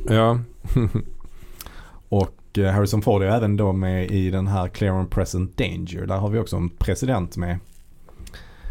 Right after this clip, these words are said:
Speaker 2: Eh, som spelas av, eh, Donald Moffat.
Speaker 1: Mhm.
Speaker 2: Och det är också lite intressant, för Donald Moffat har ju även spelat Lyndon B Johnson i Rätta Virket.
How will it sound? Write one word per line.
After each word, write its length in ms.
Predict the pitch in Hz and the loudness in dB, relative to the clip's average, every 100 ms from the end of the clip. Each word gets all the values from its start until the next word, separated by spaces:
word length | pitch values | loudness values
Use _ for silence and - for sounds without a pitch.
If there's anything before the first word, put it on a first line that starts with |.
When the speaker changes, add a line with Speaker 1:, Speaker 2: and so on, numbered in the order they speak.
| - - - - | -6 -8 -12 -2
Speaker 2:
Eh, 680 | 90 87 85 85 85 90 | 0 2 2 0 0 -2
som 160 | 90 104 | -2 0
spelas 340 | 107 120 110 | 2 2 2
av, 360 | 117 110 101 107 | 2 2 2 4
eh, 140 | 104 | 4
Donald 440 | 104 117 117 113 113 | 4 4 2 2 4
Moffat. 760 | 165 - - - - - - - - - - - - - | 4 4 -2 -8 -8 -12 -16 -16 -20 -20 -20 -20 -20 -4
Speaker 1:
Mhm. 540 | 127 139 175 170 196 120 | 2 4 6 6 4 4
Speaker 2:
Och 100 | 131 | 6
det 60 | |
är 60 | 151 | 4
också 160 | 196 | 4
lite 180 | 113 101 | 2 2
intressant, 300 | 104 117 98 | 2 2 0
för 80 | 104 | 2
Donald 320 | 107 104 107 | 2 4 4
Moffat 600 | 120 92 90 82 - - - | 4 2 0 -2 -4 -18 -12
har 260 | - 92 | -2 0
ju 60 | 95 | 2
även 180 | 123 110 | 2 0
spelat 600 | - 101 95 92 87 - | -2 0 0 0 -4 -2
Lyndon 420 | 95 95 92 95 | 0 2 2 0
B 80 | 92 | 0
Johnson 540 | 95 110 92 - 92 92 | 0 0 -2 -4 -6 -2
i 220 | 95 90 | -2 0
Rätta 200 | 87 95 | -2 -2
Virket. 560 | 104 - - - - | -4 -6 -12 -16 -16